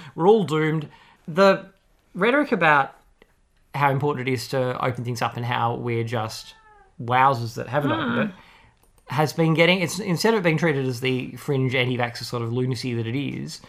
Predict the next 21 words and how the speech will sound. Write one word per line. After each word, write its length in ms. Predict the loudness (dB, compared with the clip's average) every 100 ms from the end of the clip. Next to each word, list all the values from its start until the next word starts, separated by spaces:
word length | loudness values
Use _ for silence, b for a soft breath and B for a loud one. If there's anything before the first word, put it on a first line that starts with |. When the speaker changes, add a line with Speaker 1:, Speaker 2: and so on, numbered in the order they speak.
| B B B _
Speaker 1:
it's 340 | -6 -4 -6 -8 -20 -20 -16 -8
given 240 | -4 -2
a 140 | 0 -2
real 220 | -2 -2
hearing. 240 | 0 0 0
And 240 | -2 -2 -8 _ _ _ -6
I 80 | 0
guess 200 | 0 0
we 60 | -2
got, 160 | -2
in 180 | -2 -4
Victoria 400 | -4 2 4 4
here, 120 | 0
we 120 | -4 -2
had, 320 | -2 -2 -6 b b b b 0
just 260 | 2 4
on 100 | 4
the 80 | 2
weekend, 340 | 0 -2 -2 2
last 240 | 2 2
weekend, 400 | -2 -4 -8 -8